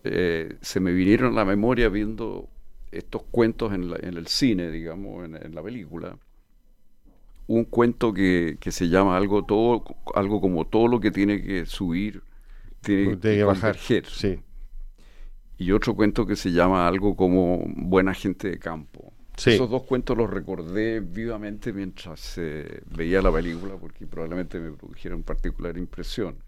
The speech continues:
Speaker 1: Eh, y efectivamente son grandes cuentos. Eh, uno de ellos, a propósito, tú usaste la palabra maldad recién, uno donde,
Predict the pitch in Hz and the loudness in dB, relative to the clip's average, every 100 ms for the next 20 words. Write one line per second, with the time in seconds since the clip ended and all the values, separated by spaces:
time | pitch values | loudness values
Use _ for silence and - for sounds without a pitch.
0 | - - - - - - - - - - | -20 -20 -20 -20 -20 -20 -20 -20 -20 -14
1 | - 82 82 78 76 76 - 92 95 - | -6 -4 -4 -4 -6 -8 -6 -6 -6 -2
2 | 117 117 - 101 95 92 90 90 104 104 | 0 2 0 -4 -2 -2 -2 0 0 0
3 | 85 - - 78 69 - - - - - | -6 -12 -12 -12 -14 -18 -18 -18 -20 -20
4 | - - - 87 82 - 113 113 98 101 | -20 -20 -10 -6 -4 0 2 4 2 0
5 | 95 82 98 87 82 - - - 85 85 | -4 -10 -12 -14 -14 -14 -12 -12 -10 -8
6 | 76 80 85 80 73 73 78 85 90 90 | -6 -4 -4 -6 -10 -10 -10 -10 -10 -14
7 | - 95 90 92 - - - - - - | -14 -12 -12 -12 -16 -16 -16 -18 -18 -6
8 | 120 123 135 113 98 90 90 - | -2 0 0 -2 -2 -2 -2 -6